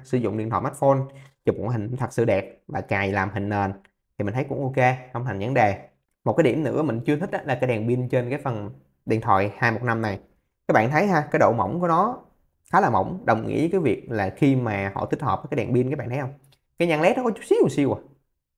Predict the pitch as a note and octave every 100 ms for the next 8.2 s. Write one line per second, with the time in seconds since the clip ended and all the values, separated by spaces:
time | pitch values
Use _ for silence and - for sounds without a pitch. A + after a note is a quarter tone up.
0 | - F4 E3 C#3 B2 A#2 F#2 - A2+ G#2
1 | C3 G#2+ B2+ C#3 D#3 - D3+ - G#2 G2
2 | G2+ G#2 _ _ _ _ - C3 B2+ C3+
3 | B2 A#2+ A2 - B2 A2+ B2+ G#2+ A#2 -
4 | - A#2+ F#3 D3+ G2+ G2+ G#2 A2 _ _
5 | D3+ B2+ G2 G2 A#2+ - - _ - G#2
6 | C3+ G2+ G2 - - C3+ B2+ A#2 A2+ C#3
7 | C#3 C3 C3 B2 A#2 B2+ E2+ A2 A#2 B2
8 | A2+